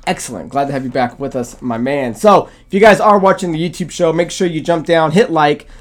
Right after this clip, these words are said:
leave us a comment, and make sure you are subscribed to the channel. And if you can, hit that share button and get it to as many eyes as possible. If you guys are interested in following us on any of our social medias, you can check out our Linktree link in the description, which will take you to our Facebook, our Instagram, and our Twitter.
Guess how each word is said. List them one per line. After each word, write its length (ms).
leave 160
us 120
a 40
comment, 460
and 140
make 160
sure 160
you 200
are 240
subscribed 600
to 60
the 100
channel. 420
And 80
if 100
you 60
can, 460
hit 220
that 220
share 260
button 320
and 200
get 160
it 180
to 140
as 100
many 320
eyes 640
as 140
possible. 600
If 100
you 60
guys 240
are 380
interested 400
in 140
following 420
us 180
on 200
any 160
of 80
our 120
social 380
medias, 480
you 60
can 160
check 200
out 80
our 140
Linktree 480
link 320
in 140
the 80
description, 580
which 140
will 80
take 180
you 60
to 80
our 100
Facebook, 480
our 60
Instagram, 500
and 100
our 140
Twitter. 480